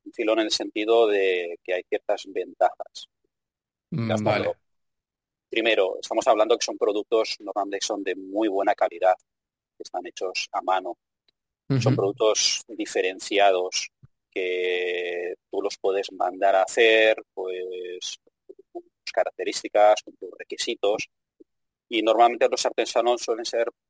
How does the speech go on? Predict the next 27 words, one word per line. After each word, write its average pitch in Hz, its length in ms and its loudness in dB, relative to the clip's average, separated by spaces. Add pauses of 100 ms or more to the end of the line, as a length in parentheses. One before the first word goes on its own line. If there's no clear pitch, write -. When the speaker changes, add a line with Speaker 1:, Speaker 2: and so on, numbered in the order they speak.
(120)
Speaker 1:
mm, 107 220 -16
personas 113 840 4
o 98 180 -4
pequeñas 107 420 -12
empresas 110 720 0
que, 90 420 -8
que - 100 -6
hacen 104 340 -4
eso, - 340 0
artesanía, 101 640 -2 (100)
que 120 80 -12
saben 104 220 -2
hacer - 220 -4 (140)
muy 117 280 -2
bien 107 140 -2
su - 140 -4
trabajo, 120 460 2 (180)
que 101 100 -2
es - 120 -14 (220)
Speaker 2:
Sí. - 160 2
Speaker 1:
fabricar. 123 220 0 (800)
Pero 135 440 2
Speaker 2:
Ujú, 110 420 -6
Speaker 1:
no 131 220 -2
Speaker 2:
vale. 101 140 2
Speaker 1:
saben 95 300 0
tan-, 92 220 -14